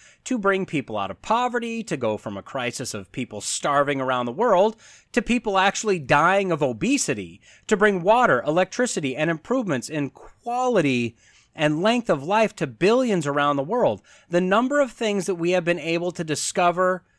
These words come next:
build, create, and do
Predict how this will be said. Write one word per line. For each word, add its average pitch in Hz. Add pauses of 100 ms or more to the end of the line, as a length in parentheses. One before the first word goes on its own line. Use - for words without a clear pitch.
(240)
build, 170
create, 170
and 143
do 139